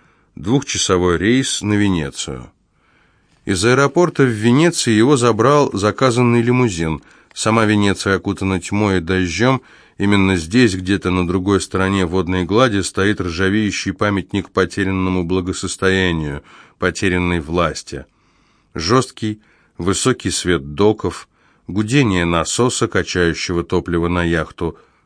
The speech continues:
запах нефти, кто-то держит зонтик. И Энца, старший помощник, приветствует его в конце мокрой от дождя ковровой дорожки.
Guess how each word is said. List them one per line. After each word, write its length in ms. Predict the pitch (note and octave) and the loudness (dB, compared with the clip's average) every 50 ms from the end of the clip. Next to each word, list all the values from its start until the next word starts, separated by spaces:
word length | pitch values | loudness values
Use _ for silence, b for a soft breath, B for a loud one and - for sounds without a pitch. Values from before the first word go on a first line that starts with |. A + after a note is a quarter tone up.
| b b | b b
запах 520 | - D#2 F#2 F#2 F2 - E2 D#2+ - - - | -8 -2 -2 0 0 0 -2 -4 -4 -6 -8
нефти, 600 | - F2 F#2 G2+ A2 A2+ - - - G2 F2+ E2+ _ _ _ _ _ _ _ - | -6 -2 0 2 0 0 -2 -4 -8 -8 -8 -8 _ _ _ _ _ _ _ -20
кто-то 340 | - - G2+ F#2 - F2 | -10 -6 -6 -4 -4 -4
держит 440 | D#2 D#2 F2+ F2 E2 D2+ E2+ E2 D2+ | -4 -2 -2 -2 -2 -2 -6 -8 -8
зонтик. 600 | D#2+ D2+ F2 F2 D#2 C#2+ C#2 - - - - - _ _ _ _ _ _ _ _ _ _ _ - | -8 -4 -2 -2 -2 -4 -6 -12 -14 -16 -18 -20 _ _ _ _ _ _ _ _ _ _ _ -4
И 260 | G#2+ G#2+ G#2+ - - - | -2 -2 -2 -2 -2 0
Энца, 560 | B2 A#2+ G2 E2 D#2+ - - F2 D2+ C#2+ C#2 | 0 2 0 0 -2 -4 -4 -4 -4 -4 -6
старший 460 | - - - G#2+ G2 F2 - - G2 - | -8 -6 -2 -2 -2 0 -2 -4 -4 -2
помощник, 540 | - G2+ G#2+ G#2+ G2 F#2 - F#2 F2 - | -2 0 0 0 0 -2 -2 -6 -6 -6
приветствует 680 | - - G2 G2+ A#2 A#2 - - - F2+ F2 E2+ - - | -2 -2 0 2 0 0 -2 -4 -6 -4 -4 -4 -2 -2
его 200 | F2+ F2+ F2 E2+ | -2 0 0 -2
в 80 | - | -2
конце 380 | - F#2 F2 E2 - - F#2 F#2 | -2 -2 -2 -2 -4 -4 -2 -2
мокрой 400 | F#2 F2 E2 - F2 F2 E2+ E2 | 0 -2 -2 -2 -2 -2 -2 -2
от 100 | D2 D2 | -4 -2
дождя 360 | F2 F2 E2 D2+ D#2+ F2 E2+ | -2 -2 -2 -2 -4 -4 -4
ковровой 460 | - E2+ E2 E2 E2 E2+ D#2+ D#2+ E2 | -4 -4 -4 -2 -2 -2 -2 -4 -4
дорожки. 580 | D#2 E2 E2 D#2+ D#2+ - - - - - - | -4 -4 -2 -2 -2 -4 -6 -6 -6 -6 -6